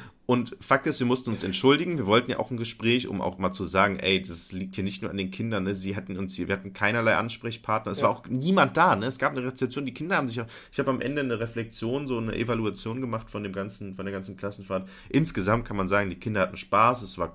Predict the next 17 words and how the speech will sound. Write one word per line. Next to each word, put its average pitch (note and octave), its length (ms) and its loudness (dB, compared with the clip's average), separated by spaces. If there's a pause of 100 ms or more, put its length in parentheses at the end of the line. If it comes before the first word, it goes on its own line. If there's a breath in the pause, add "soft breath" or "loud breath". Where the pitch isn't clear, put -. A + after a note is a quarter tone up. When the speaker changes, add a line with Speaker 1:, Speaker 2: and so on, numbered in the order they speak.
Speaker 1:
cool, C3 240 4
wir G2+ 80 2
hatten - 160 -8
coole G2 240 -2
Sachen A#2 460 0 (420 loud breath)
und, F#2 680 -2
äh, E2+ 400 0 (340)
es - 140 -6
hat F#2+ 180 0
alles A#2+ 280 6
im D#2 100 -8
Endeffekt G#2 480 -4
dann F2+ 100 -2
auch F#2+ 180 -6
irgendwie G#2 280 -4
geklappt. - 540 -6 (580 loud breath)
Aber, F#2 340 4